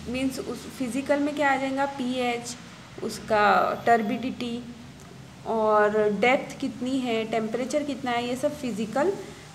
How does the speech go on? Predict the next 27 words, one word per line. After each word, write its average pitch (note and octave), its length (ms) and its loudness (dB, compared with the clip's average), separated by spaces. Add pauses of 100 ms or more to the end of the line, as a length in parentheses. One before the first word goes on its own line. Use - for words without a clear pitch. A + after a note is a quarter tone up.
अ, G3+ 400 4 (220)
मेजर्स A3+ 540 2
में A3+ 120 2
आएगा। F3+ 380 2 (300)
उसके - 200 -6
बाद C4 140 2 (100)
chemical B3 460 0
measures C4 500 -2
में C4+ 120 -4
क्या C4 160 0
आएगा? C4 380 0 (340)
उसमें C4+ 360 -2
कौन B3+ 240 0
से D4 140 -2
chemicals C4+ 600 -2
present A#3 440 -2
है, G#3+ 60 4
Oxygen A3+ 520 2
level B3 360 -2
कैसी A3 420 -4
है, G#3 160 0
सीओ A#3+ 380 -2
टू C4 160 -4
कितना C4 360 -4
present G#3+ 480 -2
है G3+ 140 -2
उस G3+ 220 -4